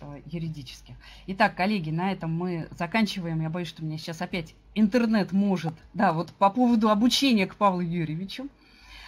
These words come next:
А, интернет может слететь. А, всем хорошего, плодотворного, продуктивного отдыха. Хорошо отдохнуть, особенно преподавателям в преддверии в госов три плюс плюс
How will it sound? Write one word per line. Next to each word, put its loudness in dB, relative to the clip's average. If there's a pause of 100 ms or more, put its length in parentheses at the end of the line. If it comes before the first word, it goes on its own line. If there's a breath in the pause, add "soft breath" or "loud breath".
(220 loud breath)
А, -6
интернет -4
может -10
слететь. -6 (280 loud breath)
А, -4
всем 2
хорошего, 0 (220)
плодотворного, 2 (360)
продуктивного 0 (460 loud breath)
отдыха. 0 (520 loud breath)
Хорошо 2
отдохнуть, 0
особенно 0
преподавателям -2
в -12
преддверии 2
в -10
госов -4
три -2
плюс -4
плюс -6